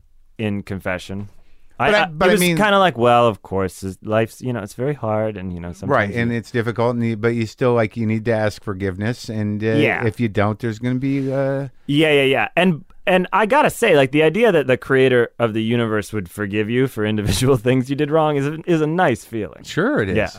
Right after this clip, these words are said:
Speaker 2: 'Cause you think he's busy, but I'm glad he could make the time to take a load off
Speaker 1: He
Speaker 2: of
Speaker 1: let
Speaker 2: me.
Speaker 1: someone,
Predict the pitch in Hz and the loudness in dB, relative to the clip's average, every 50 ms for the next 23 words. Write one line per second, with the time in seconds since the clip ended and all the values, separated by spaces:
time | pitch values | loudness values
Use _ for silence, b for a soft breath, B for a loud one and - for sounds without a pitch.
0 | - - - - 135 127 131 147 147 - - 156 131 143 139 117 - - 113 147 | -20 -10 -4 -2 -2 0 0 0 0 0 -2 -2 -2 -2 -4 -4 -2 -2 0 0
1 | 180 175 135 110 110 110 104 - - 113 117 117 113 113 107 117 117 117 113 113 | 0 0 -2 -4 -4 -6 -10 -12 -6 -2 0 0 0 0 0 0 0 2 0 0
2 | 113 - - - 117 104 104 107 110 - 110 95 - 104 104 110 120 127 110 101 | -4 -6 -8 -8 -6 -4 -2 -2 -2 -4 -6 -8 -6 -4 -2 -2 -2 -2 -2 -4
3 | - - 107 98 98 95 92 90 b b b b b b b _ - 123 113 - | -4 -4 -2 0 0 0 -2 -4 b b b b b b b _ -2 -2 0 0
4 | 101 98 107 127 180 175 120 98 98 110 123 - - - 170 156 120 110 107 104 | 0 0 2 2 2 2 2 0 0 0 0 0 2 2 2 0 0 -2 -2 -4
5 | 101 98 - | -6 -6 -10